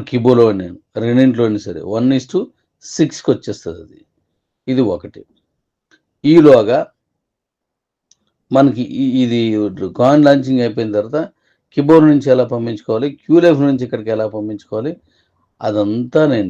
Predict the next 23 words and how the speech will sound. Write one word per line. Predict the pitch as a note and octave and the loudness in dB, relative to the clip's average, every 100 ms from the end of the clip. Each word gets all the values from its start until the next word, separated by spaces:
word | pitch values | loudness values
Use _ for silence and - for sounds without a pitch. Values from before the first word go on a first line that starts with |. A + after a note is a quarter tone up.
| F2+ | -8
డిజైన్ | F#2+ A2 F#2+ | -8 -8 -8
చేసుకొని | G2 F#2+ - F2 F2 | -10 -12 -12 -10 -10
ఉంచాను. | F2+ F#2+ D3 D3+ | -8 -6 -2 -2
దాన్ని | A2 G2+ F#2 | -2 -4 -6
బ్రిడ్జ్ | A#2 A2+ | -8 0
చేస్తే | C3 - D#3+ C3+ | 0 0 -2 -2
సరిపోతుంది. | G#2+ G#2+ G#2 F#2+ G2 D3 _ _ _ _ A#2+ | -2 -4 -6 -8 -10 -10 _ _ _ _ -4
నేను | B2 A#2+ | 0 2
యాక్చువల్గా | C3 B2+ D3 C#3+ C#3 C3 | 0 0 0 2 0 0
మనం | A#2+ A#2 | -4 -4
ట్రేడింగ్ | B2 C3 B2+ | -4 -4 -2
స్టార్ట్ | A2+ A#2+ | -2 -2
అయిపోయింటే | A2+ A#2 C#3 C#3+ | -4 -4 -4 -2
ఇప్పుడు | A#2+ | -2
ఆ | G2+ | -2
పని | G#2 A2 | -4 -4
మీద | G#2+ F#2+ | -6 -8
ఉన్నాను. | F#2 A2+ G3 _ _ _ _ D3 | -8 -8 -10 _ _ _ _ -6
ఇప్పుడు | C#3 C3 C3+ | -4 -2 2
ట్రేడింగ్ | D#3+ E3+ D#3+ D3+ | 4 4 4 4
అనేది | C3+ B2 | 2 0
ఇరవై | C#3 C#3 | 0 2
ఏడు | C3+ | 0